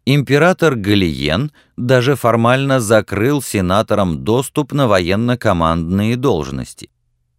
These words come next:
Наступила эпоха милитаризации системы управления в целом. Все общественные обязанности, в том числе и чисто гражданские, трактовались как воинский долг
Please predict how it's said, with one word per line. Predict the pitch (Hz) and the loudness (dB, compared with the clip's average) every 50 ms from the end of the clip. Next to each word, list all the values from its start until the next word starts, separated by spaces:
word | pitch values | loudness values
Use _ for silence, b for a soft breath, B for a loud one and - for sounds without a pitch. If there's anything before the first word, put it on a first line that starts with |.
| _ _ _ - | _ _ _ -4
Наступила | - 131 151 156 - - - 143 123 - 170 185 190 185 170 | 0 2 2 2 0 0 -2 -2 0 2 0 2 2 2 2
эпоха | - - 127 - - 120 139 127 - 135 135 | 2 0 -2 0 0 0 0 0 0 -2 -2
милитаризации | 135 131 131 135 131 131 120 - 123 110 113 104 90 85 110 123 127 - - - 95 87 78 64 | 0 0 0 0 0 -2 0 0 0 2 2 0 0 0 0 0 -2 -4 -6 -6 -4 -4 -4 -4
системы | - - 87 - - - 107 110 113 110 107 | -6 -8 -10 -10 -6 -4 -2 0 0 0 -2
управления | 98 - 90 82 78 78 82 85 90 92 95 104 107 | -2 0 0 0 0 0 -2 -2 -2 -2 -4 -6 -8
в | - | -8
целом. | - - 92 76 67 64 60 - - _ _ b b b b b b b b | -2 0 0 0 0 -2 -6 -8 -14 _ _ b b b b b b b b
Все | b - - 104 95 | b -6 -2 0 0
общественные | 92 87 - - 101 95 - - 82 85 80 78 76 73 64 64 | 0 0 -2 -2 -2 -2 -2 -2 -4 -2 -2 0 -2 -2 -2 -4
обязанности, | 65 64 76 80 85 76 87 98 107 113 - - - 131 131 | -4 -2 -2 0 0 0 0 -2 -2 -2 -4 -6 -6 -6 -6
в | 123 - | -4 -2
том | - 120 107 95 | 0 0 0 0
числе | - 101 92 - 87 87 82 80 | -2 -4 -6 -4 -4 -4 -4 -4
и | |
чисто | - - - 80 - - 78 71 | -4 -6 -8 -8 -6 -6 -6 -6
гражданские, | 69 73 73 73 78 92 143 156 117 - - - 80 71 67 b b b b b b b b b | -4 -2 -4 -4 -2 -2 -2 -2 -2 -4 -6 -4 -4 -4 -4 b b b b b b b b b
трактовались | - 135 127 - - 123 120 120 135 160 165 156 143 - | 0 0 0 0 0 0 2 2 2 0 0 0 -2 -4
как | - - 139 135 - - | -4 -4 -4 -4 -4 -4
воинский | 90 92 123 131 107 85 78 73 69 - - - 69 65 62 | -4 0 2 2 2 2 0 -2 -4 -8 -10 -10 -10 -10 -8
долг | 60 64 95 98 110 147 - - - | -6 -2 0 0 0 -2 -4 -10 -20